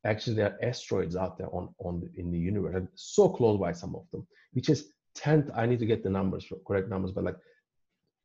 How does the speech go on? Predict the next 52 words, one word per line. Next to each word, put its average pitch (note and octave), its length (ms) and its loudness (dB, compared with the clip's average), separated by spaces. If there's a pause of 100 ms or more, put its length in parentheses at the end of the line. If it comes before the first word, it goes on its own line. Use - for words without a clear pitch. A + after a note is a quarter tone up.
(440)
order B2+ 380 10
of A#2 180 4 (160)
ma-, A#2 180 0
magnitude G#2+ 460 2
of F#2 160 0
tens A#2+ 320 0
of G2 120 -4
thousands G#2 680 -2 (360)
of - 240 4 (600)
what G2 180 2
we G2+ 100 2
have G2 140 4
as F#2 120 2
a F2+ 60 0
gold G2 340 6
in, F2 120 0
on F2 260 0
Earth, G2+ 340 4 (300)
iron F#2+ 380 6
on F2 160 -2
Earth, G2+ 340 6 (300)
all A2+ 240 2
these A2+ 220 2
things, F2 240 -6
right?" F#2 240 -2 (420)
And G#2 180 2
then B2 380 6 (580)
we A2 120 2
can C#3 160 2
just C#3 140 -2
go B2+ 260 6
do A#2 180 2
asteroid B2 380 2
mining. F#2 360 -4
Like, G2 140 -4
we G#2+ 120 -4
can G#2+ 120 -6
stop C3+ 320 -2
this B2+ 180 0
thing, B2 140 0
and G2 80 0
we G2+ 80 -4
all A2+ 320 6
are, G2+ 300 2
uh, G2 60 0 (140)
you G#2+ 100 -10
know, G2 100 -2
all A2+ 160 2
the A#2 60 -4
people G#2 200 -6
can F#2+ 220 -2
go F2+ 360 -2